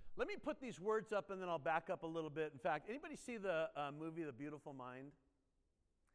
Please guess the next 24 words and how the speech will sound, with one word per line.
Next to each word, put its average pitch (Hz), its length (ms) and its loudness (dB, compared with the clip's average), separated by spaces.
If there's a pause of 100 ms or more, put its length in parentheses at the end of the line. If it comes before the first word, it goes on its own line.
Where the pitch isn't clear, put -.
(340)
And 151 80 -6
he's 147 120 -6
got 156 200 0
all 151 120 2
these, 143 220 -4
like, 131 240 -2
why, 135 240 0
I 160 100 -8
feel 226 180 -4
like 190 120 0
that's 165 200 -4
how 156 120 -2
my 135 160 -6
mind 123 280 -6
is 117 120 -8
today, 113 420 -4
but 147 100 -6
I'm 190 120 -2
gonna 196 120 -4
try 196 220 2
to 180 160 0
simplify 160 600 -2
<laughs> - 60 -8
this. - 360 -4